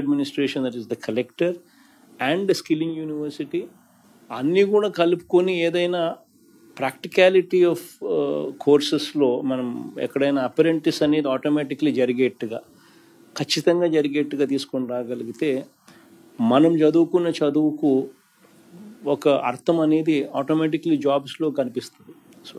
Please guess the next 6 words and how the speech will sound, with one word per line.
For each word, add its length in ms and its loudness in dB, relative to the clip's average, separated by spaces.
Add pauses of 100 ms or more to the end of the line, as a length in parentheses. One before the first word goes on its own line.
దాని 220 -6
మీద 140 0 (200)
కొంచెం 320 0
అందరూ 320 -2
కూడా 180 2 (840)
దయచేసి 480 2